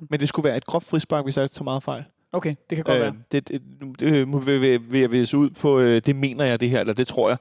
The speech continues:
Speaker 2: Ja, det må vi
Speaker 1: Øh,
Speaker 2: nok hellere,
Speaker 1: men, men som
Speaker 2: hellere
Speaker 1: ser
Speaker 2: lægge.
Speaker 1: det nu, så er den opdateret i forhold til, øh, den næste runde, fordi nemlig både Andreas Maxø og Anis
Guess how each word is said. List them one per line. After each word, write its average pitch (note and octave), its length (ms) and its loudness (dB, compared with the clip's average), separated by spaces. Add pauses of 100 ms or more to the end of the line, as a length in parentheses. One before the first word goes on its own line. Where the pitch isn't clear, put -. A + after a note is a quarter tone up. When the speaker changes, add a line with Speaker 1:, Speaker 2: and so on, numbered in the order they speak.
(100)
Speaker 2:
Ja, C3 180 -2
det E3+ 80 -4
må E3+ 100 0
vi A#2+ 60 2
Speaker 1:
Øh, A#2 60 2
Speaker 2:
nok D3+ 160 -2
hellere, D3+ 320 0
Speaker 1:
men, C3+ 100 -4
men B2+ 80 0
som E3 120 0
Speaker 2:
hellere C3+ 160 -2
Speaker 1:
ser F#3+ 60 4
Speaker 2:
lægge. G3 100 4
Speaker 1:
det G3 80 2
nu, F3 80 4
så F3 120 2
er E3 40 2
den D#3+ 100 -4
opdateret D3 600 2
i C3 60 -2
forhold C#3+ 340 0
til, C#3+ 200 -2 (100)
øh, A2+ 280 4 (520)
den A2+ 240 -2
næste C#3+ 320 2
runde, D#3+ 300 2
fordi G#3+ 240 2
nemlig G#3 260 0
både D#3 180 4
Andreas E3+ 300 2
Maxø C#3 500 0
og - 220 -2 (120)
Anis C3+ 360 -4